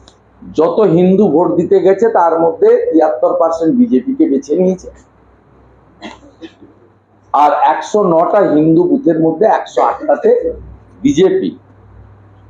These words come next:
ভালো ভোটে লিড পেয়েছে, একটাতে মাইনাস হয়েছে। স্বাভাবিকভাবে এই দুটোকে মনে করি আমি খুব পজিটিভ সংকেত।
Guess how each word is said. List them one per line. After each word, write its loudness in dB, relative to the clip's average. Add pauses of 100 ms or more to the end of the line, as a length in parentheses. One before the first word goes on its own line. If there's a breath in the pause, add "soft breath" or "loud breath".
(520)
ভালো 2
ভোটে 2
লিড 0 (100)
পেয়েছে, 0
একটাতে -2
মাইনাস -6
হয়েছে। -20 (1500)
স্বাভাবিকভাবে 2
এই 2
দুটোকে 2
মনে 2
করি 2
আমি 0
খুব -4
পজিটিভ -2
সংকেত। -2